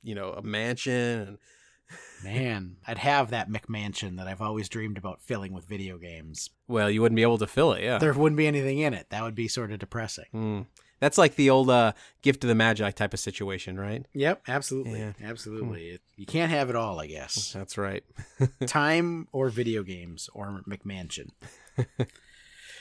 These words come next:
Speaker 2: Speaking of time, the next question that they looked into was, okay, of overall leisure time,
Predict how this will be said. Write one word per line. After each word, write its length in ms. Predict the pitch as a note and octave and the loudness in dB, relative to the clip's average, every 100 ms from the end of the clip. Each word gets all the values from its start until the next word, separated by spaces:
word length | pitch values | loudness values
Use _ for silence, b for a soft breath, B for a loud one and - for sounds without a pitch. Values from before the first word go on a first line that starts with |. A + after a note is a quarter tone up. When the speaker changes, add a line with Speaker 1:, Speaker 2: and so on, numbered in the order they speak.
| B B | B B
Speaker 2:
Speaking 440 | - G3+ G3+ D#3+ | 2 6 6 4
of 80 | C3 | 0
time, 640 | - D3 D#3 A2+ F2+ E2+ - _ _ _ A2+ G#2+ | 0 2 4 2 -2 -8 -14 _ _ _ -14 -4
the 80 | B2+ | 0
next 500 | C3 D3 - - - | 6 6 6 0 2
question 500 | C#3+ B2+ - A#2+ A#2 | 2 4 2 -4 -6
that 140 | A2 | -6
they 120 | A2+ | -6
looked 260 | G2+ G#2 - | -6 -8 -8
into 580 | G2+ G2 - G#2+ G2+ G2+ | -8 -6 -6 -6 -8 -10
was, 440 | G2+ G2+ G2 F#2+ | -8 -8 -8 -8
okay, 360 | E3 - C3+ A#2 B B B B _ - | -6 0 0 0 B B B B _ -2
of 380 | C#3+ G3+ A3 F#3+ - | 6 6 6 -2 4
overall 680 | D#3+ D3 D3+ C3 B2 A#2+ | 4 6 6 6 6 4
leisure 460 | A2 A2+ A2 A#2 G#2+ | -2 -6 -6 -6 -6
time, 600 | - - F#2 D#2 D#2 F2+ | -8 -8 -8 -10 -12 -14